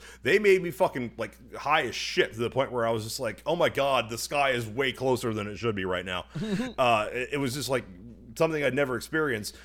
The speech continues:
Speaker 1: Morphine just felt like, uh, like, a little drunk, a little fucking weird queasy, but the pain was gone. Like, the, it, it seems like if you're doing morphine to get fucking high,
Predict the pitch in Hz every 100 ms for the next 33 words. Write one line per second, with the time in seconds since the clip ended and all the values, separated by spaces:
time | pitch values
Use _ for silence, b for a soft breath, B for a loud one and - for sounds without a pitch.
0 | B - 147 254 277 330 254 240 247 233
1 | 196 190 110 - - 104 196 190 202 208
2 | 226 180 202 226 220 190 190 202 196 214
3 | 214 202 160 104 151 175 190 196 180 -
4 | 202 196 196 165 139 117 - 180 190 160
5 | 135 101 110 - 69 - - b b -
6 | 143 131 131 147 - 135 139 - - -
7 | 165 151 175 277 269 220 180 170 156 175
8 | 170 110 143 170 196 156 139 127 156 147
9 | 123 - 82 87 156 208